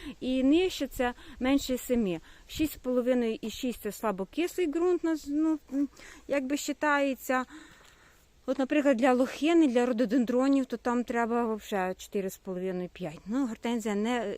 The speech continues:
м, іменно волотиста гортензія не вимагає такого кислого ґрунту. Так, зараз ще подивимося під Мельбой Фрайс. Я туди, м,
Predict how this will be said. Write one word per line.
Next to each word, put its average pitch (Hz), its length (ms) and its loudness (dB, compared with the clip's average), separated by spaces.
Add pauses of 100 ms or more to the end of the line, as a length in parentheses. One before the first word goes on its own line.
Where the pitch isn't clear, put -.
м, 185 180 -10 (100)
іменно 208 240 -2
волотиста 196 500 -2
гортензія 214 480 -4
не 226 160 -2
вимагає 190 520 -6
такого 175 320 -10
кислого 165 440 -12
ґрунту. 147 280 -10 (460)
Так, 156 180 -8
зараз 427 260 -4
ще 233 100 -6
подивимося 233 440 -4
під 196 140 -10
Мельбой 185 380 -2
Фрайс. 226 420 -4 (400)
Я 240 160 2
туди, 240 220 -2
м, 196 720 -4